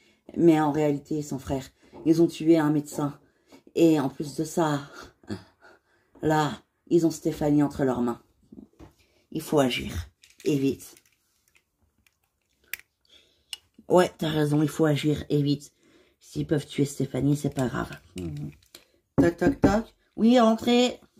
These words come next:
Hmm. Bonjour. Super, salut Nicolas. Euh, je suis venue avec lui, euh, si besoin. Ah bah génial, Debra en plus, merci. Ça va Olivier ?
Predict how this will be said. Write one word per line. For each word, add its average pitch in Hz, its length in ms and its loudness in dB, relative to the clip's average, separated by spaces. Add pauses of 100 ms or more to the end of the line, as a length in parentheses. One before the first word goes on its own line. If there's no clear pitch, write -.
Hmm. 160 240 -8 (1000)
Bonjour. 202 840 4 (240)
Super, 196 580 4
salut 180 300 0
Nicolas. 151 560 0 (400)
Euh, 170 180 6
je 160 60 -2
suis 175 160 6
venue 175 240 0
avec 175 300 -2
lui, 190 180 2
euh, 147 220 0
si 151 360 -2
besoin. 151 420 0 (440)
Ah 196 120 4
bah 175 120 8
génial, 175 480 2
Debra 160 280 2
en 160 80 2
plus, 160 340 -4
merci. 156 420 -2 (360)
Ça 165 220 2
va 175 140 6
Olivier ? 175 500 0